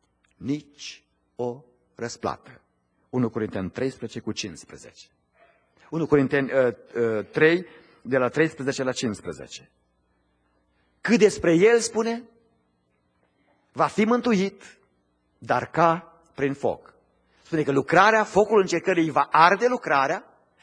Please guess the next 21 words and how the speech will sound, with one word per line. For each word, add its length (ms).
Este 140
exact 260
ca 60
și 120
când 140
ți 80
s-a 120
aprins 320
casa. 480
Când 180
ți 100
s-a 120
aprins 320
casa 380
și 120
au 60
luat 160
foc 220
toate 200
din 180
casă, 440